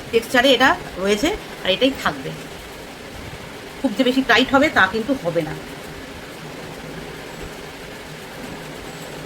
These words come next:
তোমরা এটা রিমুভ করার পর গ্লোটা কেমন হয় সেটা দেখবে, তারপরে পরে আমাকে ফিডব্যাক দেবে যে, "দিদি, আমরা পরেছিলাম তোমার ভিডিও দেখে,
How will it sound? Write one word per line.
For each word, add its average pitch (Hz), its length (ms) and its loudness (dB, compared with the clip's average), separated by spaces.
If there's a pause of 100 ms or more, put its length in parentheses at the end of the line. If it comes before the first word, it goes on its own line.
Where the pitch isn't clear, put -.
(1080)
তোমরা 269 220 10
এটা 269 200 10
রিমুভ 247 240 10 (100)
করার 269 260 10
পর 247 200 10 (560)
গ্লোটা 254 280 10
কেমন 254 240 6
হয় 226 340 8
সেটা 240 240 4
দেখবে, 208 300 6
তারপরে 240 480 6 (320)
পরে 277 220 10
আমাকে 285 280 10
ফিডব্যাক 262 380 6
দেবে 185 220 4
যে, 196 120 0
"দিদি, 262 300 6 (300)
আমরা 208 300 6
পরেছিলাম 247 580 8 (440)
তোমার 214 240 6
ভিডিও 214 280 6
দেখে, 285 380 4